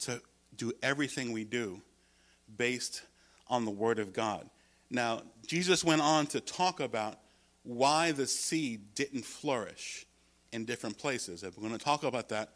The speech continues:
in two weeks. But today, I just wanna affirm the Word of Almighty God in your life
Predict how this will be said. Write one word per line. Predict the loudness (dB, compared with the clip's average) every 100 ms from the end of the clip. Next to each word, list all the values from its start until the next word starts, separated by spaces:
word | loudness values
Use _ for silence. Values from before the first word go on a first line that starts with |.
| -20 -20 -20 _
in | -10
two | -6 -6 -4
weeks. | -4 -6 -8 -8 -6 -6 -10 _ _ _ _ _ _ _ _ _ _ _ _ _
But | -6 -4
today, | -2 2 4 4
I | 2
just | 0 0
wanna | 2 2 2 -2
affirm | -6 -10 -6 -4 -4 -8 -14 -20 _ _ _ _ -20 -20 _ _ -20 -20 _ _ -8
the | -6
Word | -2 0 2 0 -2 -14 _ _ _ _ _ _ _ -8
of | -4
Almighty | -2 -2 -2 -6 -10
God | -12 -14 -20 -20 -20 -20 _ _ _ _ -20 -20 -20 -14 -6
in | -4
your | -2 0 0
life | 0 0 -2 -8 -16